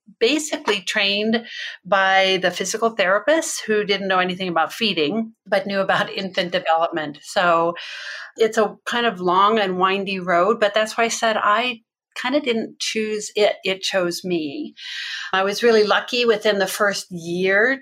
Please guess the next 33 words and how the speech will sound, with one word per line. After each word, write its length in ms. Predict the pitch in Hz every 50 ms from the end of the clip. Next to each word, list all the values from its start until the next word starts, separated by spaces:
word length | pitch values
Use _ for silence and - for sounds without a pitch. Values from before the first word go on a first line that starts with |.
| - -
to 400 | - 208 196 185 180 185 185 180
go 240 | 175 196 185 175 175 180 -
to 80 | 208
a 60 | 185 185
developmental 840 | 190 175 180 185 175 185 185 - 185 185 175 170 175 175 175 170 175
conference. 920 | - - - 180 165 170 180 180 - 233 262 285 294 294 285 - - - - -
And 640 | 180 170 170 175 165 165 170 170 170 170 170 175 175 - - - - - - _ _
there 320 | 175 190 190 196 202 202
I 540 | 190 180 170 170 170 170 165 165 160 156 143 - _ _ _ _
went 300 | 185 185 175 175 160 - _ _ -
to 360 | - - 208 190 180 175 170 151 -
a 300 | 170 175 170 170 170 -
talk 440 | - - 196 180 190 214 214 - - -
on 580 | 175 170 170 170 170 170 170 165 170 175 180 - - -
newborn 500 | 202 190 196 185 185 190 180 175 175 170
individualized 920 | - 185 180 170 175 170 180 175 - 185 175 170 170 170 170 170 170 _
developmental 640 | - 175 175 175 170 170 175 - 175 185 175 175 170 -
care 380 | - - - 180 175 175 170
and 120 | 165 165 160
assessment 640 | 160 160 - - 170 170 - - - 156 143 147
program, 520 | - - 185 175 175 - 220 220 226 220 208
the 80 | 175
nidcap 440 | 165 160 165 - - - - 202 202 202 - -
program. 560 | - 208 208 - 220 220 220 226 226 226 220 226 - - - - - - - - - - - - _ -
We 140 | 214 208
happened 320 | 180 185 202 196 - 196 202
to 40 | 190
have 400 | - - 196 190 185 185 185 175
a 140 | 143 170
training 340 | 170 - - 185 185 180 185
center 340 | 175 - - 180 175 170 156
in 260 | - 165 165 170 160
Denver. 640 | 165 156 151 151 147 147 196 208 226 247 269 262 -